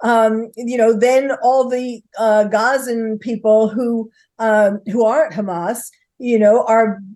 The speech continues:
are being used as, it's really a P R thing. I mean, you know, uh, first of all, to hide the weapons and the Hamas leaders, but also as a P R thing to say, "Oh my God, look, um, Israel just attacked a hospital. Israel just attacked a school."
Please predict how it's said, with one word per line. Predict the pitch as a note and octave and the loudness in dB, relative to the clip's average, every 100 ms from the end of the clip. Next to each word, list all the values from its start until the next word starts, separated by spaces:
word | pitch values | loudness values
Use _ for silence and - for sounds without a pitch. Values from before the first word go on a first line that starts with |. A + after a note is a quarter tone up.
| - | -4
are | G#3+ G#3+ G3+ | 2 2 0
being | B3 A#3 | -4 -4
used | A3+ B3+ C#4+ C4 G#3+ | -4 -2 -2 -2 -2
as, | G#3+ | -2
it's | G#3+ G3+ | -4 -6
really | C4+ A#3+ | -2 -2
a | G3+ | -2
P | - C#4 A#3 | -6 -2 0
R | B3+ D#4 C#4 | 2 0 -2
thing. | F3+ E3 D3 | -4 -8 -10
I | G3 | -10
mean, | F#3+ F#3 | -8 -4
you | G3 | -2
know, | G3 F3 G#3+ A#3 _ _ - | 0 0 0 -2 _ _ -4
uh, | G#3+ A3 G#3 | 0 2 2
first | C4+ A#3 | 0 -2
of | G3+ | -2
all, | |
to | F#3 | -2
hide | F3+ G#3+ A#3+ G3+ E3+ - - | -4 -2 0 0 -4 -14 -12
the | F3+ F3+ E3+ D#3 | -8 -6 -6 -4
weapons | E3 E3 E3+ E3 E3 | -4 -4 -4 -8 -6
and | D#3 D#3 | -4 -2
the | D#3+ | -2
Hamas | E3 D3+ D#3 | -2 -4 -4
leaders, | F3 D#3+ F#3+ | -4 -2 0
but | G#3 G3 | 0 2
also | G#3+ A#3 G#3+ | 2 2 2
as | G3 F3 | 0 -2
a | |
P | F3 A3 | -4 -2
R | G3 C#4 | 0 -2
thing | F#3 E3+ | -4 -4
to | F3+ F#3 | -6 -2
say, | G#3 | 2
"Oh | A3 | 4
my | C4 G3 | 4 2
God, | A#3 A#3 G#3 | 2 2 2
look, | C4+ - - - - | 0 0 -12 -20 -10
um, | A3 A#3+ G#3 G3+ | -2 2 2 0
Israel | G3 C4+ B3+ G#3+ | 0 2 4 2
just | G#3 A3 G#3+ | 2 0 -2
attacked | G#3+ G#3+ A#3 | -8 -4 -4
a | A#3+ | -2
hospital. | C4 F4 E4+ G#3 F#3 | 0 0 -2 -2 0
Israel | A#3+ B3+ A#3 | 0 2 -2
just | G#3 A3 A3+ | -2 -6 -6
attacked | A3 A3+ A3+ | -4 -4 -4
a | |
school." | B3 - F4 B3 F3 | -10 -4 0 2 0